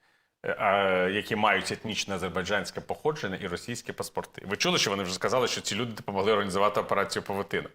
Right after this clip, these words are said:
Безумство! Він може тероризувати громадян Азербайджану, які живуть на території Росії. Однак самим Азербайджаном він зараз не може нічого зробити з кількох причин.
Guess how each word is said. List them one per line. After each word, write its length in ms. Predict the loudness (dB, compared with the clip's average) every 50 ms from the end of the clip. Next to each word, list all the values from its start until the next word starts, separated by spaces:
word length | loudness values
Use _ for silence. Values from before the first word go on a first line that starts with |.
| _ _ _ _ _ _ -4
Безумство! 1040 | 0 2 4 4 4 4 4 4 4 2 -2 0 2 4 4 4 2 0 -6 -18 -20 _ _ _ _ _ _ _ _ _ -20 -20 -20 -20 -14 -4
Він 260 | 2 4 4 6 4
може 400 | 4 2 2 2 4 4 2 0
тероризувати 600 | 0 0 0 0 0 0 2 2 4 4 4 2
громадян 520 | 0 -2 -2 -2 -2 0 2 2 2 2 0
Азербайджану, 640 | -2 -4 -2 0 0 0 2 2 2 2 2 -2 -8 -14 _ _ _ _ _ _ _ _ _ _ _ _
які 240 | -6 -4 -2 -2 -2
живуть 340 | -2 -2 -4 -4 -6 -6 -8
на 60 | -8
території 460 | -6 -6 -8 -6 -6 -6 -6 -4 -4
Росії. 360 | -6 -6 -8 -10 -12 -16 -18 -20 _ _ -20 -20 -8 -4
Однак 320 | -4 0 2 2 0 0
самим 380 | 0 0 2 2 2 2 0 0
Азербайджаном 600 | 0 0 0 0 0 2 2 2 2 2 2 0
він 100 | -2 -2
зараз 340 | 2 4 4 4 4 2 0
не 100 | -2 -2
може 260 | -2 -2 -2 -2 -4
нічого 320 | -6 -6 -4 -2 -2 0 0
зробити 420 | 0 -2 -2 -2 -4 -2 -4 -4
з 220 | -2 -2 -2 -4
кількох 480 | -2 -2 -4 -4 -2 -2 -2 -2 -2 -4
причин. 320 | -6 -8 -8 -8 -12 -14